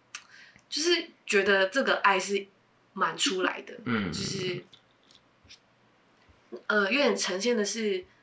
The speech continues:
Speaker 1: 呃，妈妈对小孩的那种无条件的爱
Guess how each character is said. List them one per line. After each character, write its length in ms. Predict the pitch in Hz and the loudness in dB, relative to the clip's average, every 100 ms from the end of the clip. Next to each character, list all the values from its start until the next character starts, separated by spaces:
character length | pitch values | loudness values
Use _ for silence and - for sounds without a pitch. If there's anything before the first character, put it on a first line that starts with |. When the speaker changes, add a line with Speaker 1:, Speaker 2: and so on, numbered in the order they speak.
| _ _ _ _ _ _ | _ _ _ _ _ _
Speaker 1:
呃， 480 | - 180 170 165 170 _ _ | -10 -8 -8 -12 -16 _ _
妈 120 | 214 | 2
妈 160 | 214 214 | 6 6
对 440 | 220 196 170 - - | 6 4 2 -2 -8
小 220 | - 175 | 0 2
孩 200 | 165 160 | 4 0
的 120 | 165 | -4
那 120 | 175 | -6
种 280 | - - 214 - _ _ _ _ - | -6 -8 -8 -20 _ _ _ _ -10
无 120 | 190 | -6
条 220 | 202 160 | -2 0
件 240 | 160 180 156 | 0 -2 -4
的 100 | - | -6
爱 320 | - - - | -6 -6 -10